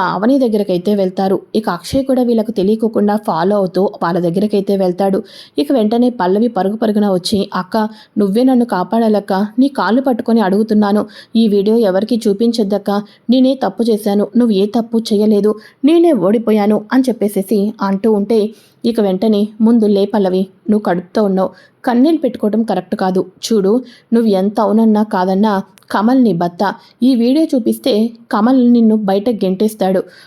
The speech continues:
కమల్ జీవితం నాశనం అయిపోయినా పర్వాలేదు కానీ కుటుంబం సంతోషంగా ఉండాలని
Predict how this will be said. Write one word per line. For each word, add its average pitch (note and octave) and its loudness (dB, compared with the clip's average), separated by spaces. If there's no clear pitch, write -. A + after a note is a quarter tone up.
కమల్ C#4 2
జీవితం B3 0
నాశనం A3 0
అయిపోయినా A#3 2
పర్వాలేదు G#3 0
కానీ G#3+ 0
కుటుంబం D#4+ 2
సంతోషంగా A#3+ 0
ఉండాలని G3+ 2